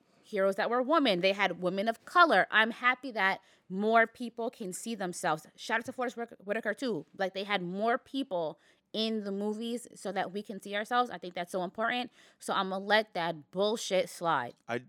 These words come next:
Speaker 2: I do wanna say, uh, Nodi touched on something that's very important for everybody, is that representation matters. In the things you like, the things you enjoy, the things you strive to be, seeing yourself represented in that way can do a lot.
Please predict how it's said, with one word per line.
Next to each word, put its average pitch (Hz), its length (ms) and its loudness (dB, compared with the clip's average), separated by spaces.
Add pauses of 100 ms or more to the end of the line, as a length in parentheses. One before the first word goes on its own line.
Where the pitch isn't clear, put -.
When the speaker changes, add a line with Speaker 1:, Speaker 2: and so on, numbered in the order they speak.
Speaker 2:
I 135 80 2
do 160 180 6
wanna 151 220 4
say, 127 420 -2
uh, 113 180 -2
Nodi 123 300 0
touched - 300 -8
on 123 120 -6
something 131 400 -6
that's 107 200 -8
very 123 240 -2
important 143 580 -6 (260)
for - 240 -10
everybody, 123 600 0
is 110 100 -12
that 123 140 0
representation 117 1000 -4
matters. 87 540 -8 (360)
In 151 100 -4
the 160 60 6
things 190 300 2
you 170 60 4
like, 160 300 4
the 131 80 -6
things 139 300 -4
you 113 80 -2
enjoy, 120 380 0
the 127 100 -8
things 151 300 -4
you 127 80 -2
strive 139 460 2
to 110 100 -10
be, 143 340 -6 (800)
seeing 247 420 2
yourself 190 460 0
represented 147 680 -4
in 147 180 -4
that 139 300 -4
way 143 340 -6 (380)
can 139 260 -10 (480)
do 117 160 0
a - 20 -4
lot. 95 360 -6